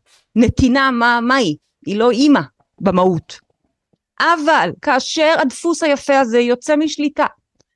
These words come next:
והופך להיות ריצוי, ריצוי, ריצוי, ריצוי, זה כבר לא נתינה, זה כבר פתולוגיה. שם בעצם השד נפגע. אז אנחנו נחקור ונבין שמה בעצם, כל אחת עושה את העבודה, כל אחד עושה את העבודה, ומבין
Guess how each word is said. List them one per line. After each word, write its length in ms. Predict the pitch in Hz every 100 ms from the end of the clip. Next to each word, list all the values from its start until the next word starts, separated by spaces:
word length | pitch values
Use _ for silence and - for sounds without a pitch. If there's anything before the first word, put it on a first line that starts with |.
| _
והופך 380 | 202 269 - 330 311
להיות 280 | 311 311
ריצוי, 600 | 277 302 - - 415 381
ריצוי, 400 | 311 359 - 415 403
ריצוי, 340 | 381 - 392 392
ריצוי, 340 | 381 392 392
זה 80 | 294
כבר 140 | 302
לא 100 | 320 427
נתינה, 360 | - 427 403 - _ _ _ _ _
זה 120 | -
כבר 120 | 285 320 330
פתולוגיה. 720 | 311 311 302 381 427 440 - - _ _ _ _ _ -
שם 300 | - - 370 494 508 427
בעצם 460 | 381 381 392 392 349 -
השד 300 | 254 294 262
נפגע. 380 | 220 - 180 214 - _ _ _ _ _ _ _ _ -
אז 360 | 220 202 175 - -
אנחנו 400 | 190 202 190 208
נחקור 640 | 208 - - 285 311 330 320
ונבין 680 | 294 285 208 220 294 403 440
שמה 280 | 440 339 233
בעצם, 320 | 185 202 226
כל 200 | 214 302
אחת 340 | 320 330 339 -
עושה 300 | 254 - 320
את 100 | 320
העבודה, 460 | 262 208 214 208
כל 160 | 220 277
אחד 240 | - 269
עושה 160 | 233 254
את 80 | 247
העבודה, 300 | 214 202 208
ומבין 400 | 214 208 208